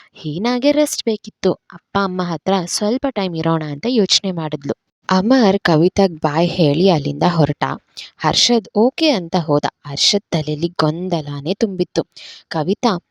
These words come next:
"ಅಕ್ಕ, ಈ ಪೇಂಟಿಂಗ್ ಮೊದ್ಲು ತಗೊಂಡ್ ಹೋಗಿ, ಇಲ್ಲ ಇಲ್ಲಿಂದ" ಅಂತ ಹೇಳಿದ್ಲು.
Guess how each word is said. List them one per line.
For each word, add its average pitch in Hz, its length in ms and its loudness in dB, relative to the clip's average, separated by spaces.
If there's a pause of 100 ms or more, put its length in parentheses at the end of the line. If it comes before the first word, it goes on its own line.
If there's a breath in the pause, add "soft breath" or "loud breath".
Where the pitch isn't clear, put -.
(120)
"ಅಕ್ಕ, - 200 -4 (340)
ಈ 202 80 -6
ಪೇಂಟಿಂಗ್ 196 520 -6
ಮೊದ್ಲು 165 240 0
ತಗೊಂಡ್ 160 420 0
ಹೋಗಿ, 147 320 -2 (260 soft breath)
ಇಲ್ಲ 170 220 -4 (260)
ಇಲ್ಲಿಂದ" 160 380 -6 (140)
ಅಂತ 156 200 -10
ಹೇಳಿದ್ಲು. 160 420 -6